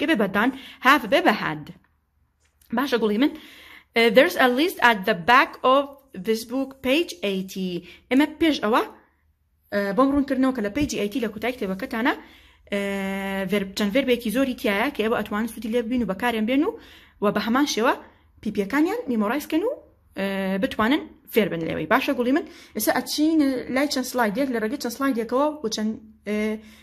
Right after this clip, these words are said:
ئێگزامپڵێکی ترەوە، ئێ، ئێمە زیاتر بابەتەکە ڕوون ئەکەینەوە، بۆی بتوانین زیاتر پراکتیسی بکەین. وەکو وتمان، تەنها باسی چیەکەین ئەمڕۆ؟ ئەفەرمەتیڤ فۆرم. نێگەتیڤ و کوێشن بۆ ڕۆژێکی لەدان، لەبەر بابەتەکە تازەیە، باغمی بێکە تێکەڵ و ئاڵۆز نەبێلاتان.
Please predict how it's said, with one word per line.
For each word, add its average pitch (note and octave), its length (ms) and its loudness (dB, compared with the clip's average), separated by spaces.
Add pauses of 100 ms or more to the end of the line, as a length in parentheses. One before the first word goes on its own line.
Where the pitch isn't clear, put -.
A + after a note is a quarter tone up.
ئێگزامپڵێکی A3+ 580 0
ترەوە، B3+ 260 2 (520)
ئێ، G#3 80 -2 (500)
ئێمە B3+ 260 2
زیاتر G#3+ 340 0
بابەتەکە G#3 420 -2
ڕوون C#4 180 0
ئەکەینەوە، C4 340 0 (100)
بۆی B3+ 200 0
بتوانین B3 340 0
زیاتر - 300 -6
پراکتیسی F#3+ 380 -6
بکەین. D#3 180 -8 (460)
وەکو C4 260 -2
وتمان، C4+ 320 0
تەنها G3+ 300 -4
باسی C4 260 -6
چیەکەین A3 280 -4
ئەمڕۆ؟ A3 260 -2
ئەفەرمەتیڤ B3+ 520 -4 (720)
فۆرم. F3+ 280 2 (420)
نێگەتیڤ B3 380 2
و G#3 80 0 (380)
کوێشن D4 360 -2
بۆ A3+ 100 2
ڕۆژێکی G3 320 -2
لەدان، D#3+ 220 -4
لەبەر G3 180 0
بابەتەکە G3+ 460 -4
تازەیە، G3 360 -6
باغمی A#3 320 -2
بێکە C4 280 -2 (540)
تێکەڵ B3+ 320 -2
و - 140 -2
ئاڵۆز B3 320 2
نەبێلاتان. - 480 -10